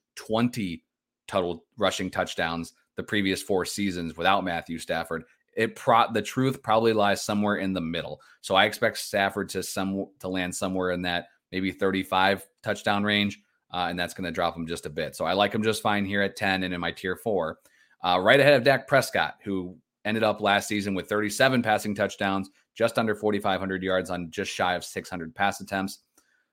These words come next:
Uh, he technically on a points per game basis was better than Burrow and Stafford last year, but if you take away that meaningless week seventeen game against the Eagles,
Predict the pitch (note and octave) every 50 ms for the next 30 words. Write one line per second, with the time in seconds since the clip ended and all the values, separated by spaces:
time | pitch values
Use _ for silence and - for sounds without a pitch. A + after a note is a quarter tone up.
0 | _ - E2+ F2+ F2+ F2+ F2 - - _ - - G2+ G#2 D3 D3+ - G3+ G#3 G#3
1 | G#3 G#3+ G#3+ F#3 D3+ - F3 E3 D#3 - D#3+ C3 C3+ C3+ C#3 C3+ B2+ A2 G2+ A#2+
2 | A#2+ A#2 B2 A2 G2 A2 A#2 A2 F#2+ - - G2 G2 A2 A#2 A2+ A2 G2+ F2+ F#2+
3 | G#2 G#2 G2+ G2 - F2 F#2 G#2 A#2 - - A#2+ A#2+ A#2+ - B2+ B2+ B2 B2 B2
4 | - - B2+ A2+ A#2+ A#2+ - _ _ _ - C3+ C#3 C#3 C3+ - - - _ _
5 | _ _ _ _ _ A2+ G#2+ G#2 - A2 A2 A2 A2+ A2 G#2+ G#2 - A#2+ A#2+ A2+
6 | A#2 A#2 A#2 A2+ A2 G#2+ G2+ F#2+ F2+ G2 G#2 A#2 A#2 A#2 A2+ A2 G#2 G2+ - A2
7 | G#2+ G2+ - A2+ G#2 G2+ G2 - G#2 G2+ F#2+ G2 F#2+ F#2 F2 F2 E2 - - A#2
8 | C3 B2 A#2+ A2+ A2 G#2+